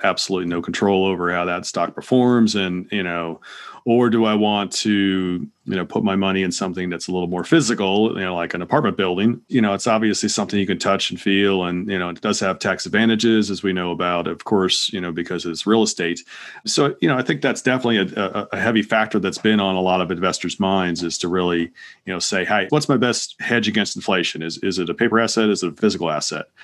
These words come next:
You know, we know that the Fed tries to introduce, you know, some controlled manner of, you know, of inflation, and then that's not been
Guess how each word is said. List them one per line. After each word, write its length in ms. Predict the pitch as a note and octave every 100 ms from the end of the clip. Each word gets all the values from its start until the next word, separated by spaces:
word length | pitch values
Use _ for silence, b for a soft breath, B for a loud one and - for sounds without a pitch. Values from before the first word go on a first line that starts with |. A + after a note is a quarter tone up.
| B B
You 100 | -
know, 120 | G2 F#2
we 100 | F#2+
know 180 | G2
that 140 | F#2 F2+
the 80 | E2+
Fed 240 | G2 F2+
tries 280 | F#2+ F2+ F2
to 100 | F#2
introduce, 500 | E2+ F2+ F#2 - F#2+
you 100 | F2+
know, 140 | E2+
some 300 | E2 F#2+ F2+
controlled 500 | F#2+ F2+ G2+ F#2+ F2+
manner 380 | F#2+ F#2 F2+ F2+
of, 340 | F2 - - - B B B _
you 80 | F2
know, 140 | E2+
of 80 | E2
inflation, 580 | F2 A#2+ A#2 - A2 G#2
and 180 | F#2+ F2+
then 220 | E2+ E2+
that's 400 | F2 - - A2
not 240 | F#2+ F2+
been 340 | F2+ E2+ E2+